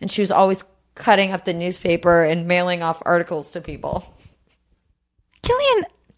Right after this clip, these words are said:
Speaker 2: I am agape.
Speaker 1: <laughs>
Speaker 2: You've rendered me speechless. That is not easy to do.
Speaker 1: No, and no one
Speaker 2: Uh,
Speaker 1: asked her to do it, was the best part.
Speaker 2: I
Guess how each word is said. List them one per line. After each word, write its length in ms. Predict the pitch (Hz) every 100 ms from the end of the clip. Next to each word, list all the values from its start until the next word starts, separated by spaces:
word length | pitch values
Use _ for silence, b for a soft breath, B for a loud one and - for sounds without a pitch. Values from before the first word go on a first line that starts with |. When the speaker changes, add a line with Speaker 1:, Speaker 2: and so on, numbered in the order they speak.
| _ -
Speaker 2:
I 280 | 494 554 466
am 100 | 349
agape. 580 | 226 302 440 453 - - 359 -
Speaker 1:
<laughs> 200 | 349 370
Speaker 2:
You've 300 | 302 311 285
rendered 360 | 339 403 415 339
me 140 | 311
speechless. 640 | - - 349 453 269 220
That 180 | 220 285
is 160 | 277 233
not 460 | 254 302 427 427 -
easy 300 | 247 233 233
to 100 | 220
do. 640 | 185 294 415 190 160 190 b b b b
Speaker 1:
No, 200 | 233 285
and 180 | 240 233
no 120 | 240
one 120 | 330
Speaker 2:
Uh, 60 | 214
Speaker 1:
asked 360 | 185 240 - -
her 100 | 226
to 80 | 185
do 240 | 180 214
it, 180 | 170 -
was 160 | 202
the 80 | 175
best 300 | 170 190 190
part. 120 |
Speaker 2:
I 40 | -